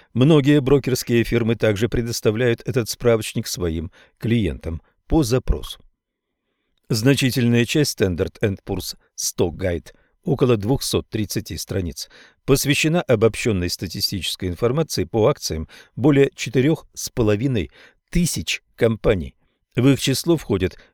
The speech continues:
все акции, около трёх тысяч, зарегистрированные на фондовых биржах, плюс примерно полторы тысячи незарегистрированных выпусков.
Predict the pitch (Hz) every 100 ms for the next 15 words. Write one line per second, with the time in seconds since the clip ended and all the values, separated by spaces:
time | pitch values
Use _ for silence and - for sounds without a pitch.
0 | - - - - 135 107 - - - 117
1 | 135 113 - _ - 135 127 - - 104
2 | - 160 - - - - 110 143 139 120
3 | - 107 104 98 117 123 143 147 123 135
4 | 135 139 127 131 131 127 131 131 - -
5 | 117 107 - - - - _ - 131 165
6 | 175 180 - _ _ _ 175 180 - 185
7 | 123 - 95 98 - 101 107 143 143 139
8 | 113 131 - 92 90 95 101 - - _
9 | - 98 135 - - - -